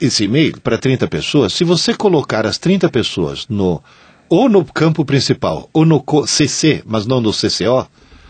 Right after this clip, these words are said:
na hora que esse e-mail vai chegar pra cada uma das trinta, vai chegar junto com os endereços de todas as outras. Se for um e-mail a ser repassado e cada um deles vai mandar, esse, esse volume de, de, de cabeçalhos abarrotado de e-mails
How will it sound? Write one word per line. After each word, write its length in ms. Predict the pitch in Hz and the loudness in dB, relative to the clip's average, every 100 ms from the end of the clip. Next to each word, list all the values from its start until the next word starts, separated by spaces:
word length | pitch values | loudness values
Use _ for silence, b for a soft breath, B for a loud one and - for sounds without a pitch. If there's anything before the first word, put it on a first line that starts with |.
| b b b - | b b b -2
na 160 | 175 | 2
hora 160 | 233 285 | 4 2
que 80 | 233 | 0
esse 200 | 165 160 | 0 2
e-mail 260 | 117 107 92 | 2 2 2
vai 140 | 113 | 0
chegar 280 | - 104 92 | 0 -2 -2
pra 140 | 110 | -2
cada 240 | 104 123 143 | -2 0 0
uma 160 | 123 | 0
das 180 | 98 85 | -2 -2
trinta, 360 | 151 175 135 117 | 0 0 0 0
vai 120 | 151 | 0
chegar 280 | 151 151 131 | 0 0 0
junto 400 | 120 208 240 226 | 2 0 2 0
com 100 | 214 | 0
os 140 | 156 | 2
endereços 560 | 202 196 185 165 - 196 | 0 2 2 2 0 -4
de 120 | 185 | -4
todas 280 | 170 156 180 | 0 0 2
as 160 | 185 | 2
outras. 500 | 151 165 - - - - _ _ _ _ B B B B B B - | 2 0 -4 -14 -18 -20 _ _ _ _ B B B B B B -4
Se 180 | - | 0
for 180 | 233 349 | 2 4
um 80 | 349 | 4
e-mail 320 | 262 151 117 | 4 4 2
a 40 | 123 | 2
ser 200 | - 143 | 0 0
repassado 580 | 135 104 - 160 151 | 0 -2 0 0 0
e 60 | 113 | 0
cada 260 | 143 127 139 | 0 2 4
um 120 | 156 | 4
deles 320 | 123 110 107 | 4 2 2
vai 120 | 120 | 0
mandar, 460 | 110 101 123 175 - B B | 0 -2 0 -2 -4 B B
esse, 320 | - 180 - 185 - | 0 0 0 -2 -2
esse 260 | 175 165 170 | -2 0 0
volume 840 | 160 202 202 190 254 285 175 120 | 2 4 6 6 6 6 4 2
de, 320 | 98 107 104 | 0 0 0
de, 180 | 101 110 | -2 -6
de 240 | 107 123 | -4 -4
cabeçalhos 1040 | 131 170 151 151 - 165 160 120 104 95 - | -2 -2 2 0 0 0 0 0 -2 -2 -4
abarrotado 720 | 143 135 151 147 151 180 170 | -4 -2 0 0 0 0 0
de 120 | 123 | 0
e-mails 360 | 110 151 175 - | 0 2 2 0